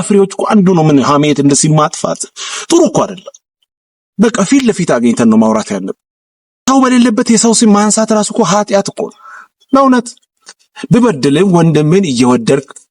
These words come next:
እም፣ መልካሙን እየተቀበል፣ ክፉን እየተውክ፣ እየታገስክ፣ እየተሸከምክ ነው እንጂ መሄድ አለብህ። እንደዚህ በአደባባይ ስሙን ማጥፋት ጥሩ እኮ አይደለም።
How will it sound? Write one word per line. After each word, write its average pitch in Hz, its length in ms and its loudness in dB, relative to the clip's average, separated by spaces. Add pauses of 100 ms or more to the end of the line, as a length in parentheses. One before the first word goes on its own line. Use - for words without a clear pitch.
(300)
እም፣ 214 140 0 (420)
መልካሙን 147 480 2
እየተቀበል፣ 120 520 0
ክፉን 139 360 0
እየተውክ፣ 113 500 -4
እየታገስክ፣ 117 760 -2
እየተሸከምክ 147 720 -4
ነው 143 120 0
እንጂ 147 140 0
መሄድ 147 220 4
አለብህ። 139 400 2 (580)
እንደዚህ 214 500 2
በአደባባይ 220 580 2
ስሙን 233 300 2
ማጥፋት 240 380 0
ጥሩ 285 160 0
እኮ - 160 0
አይደለም። 170 240 -10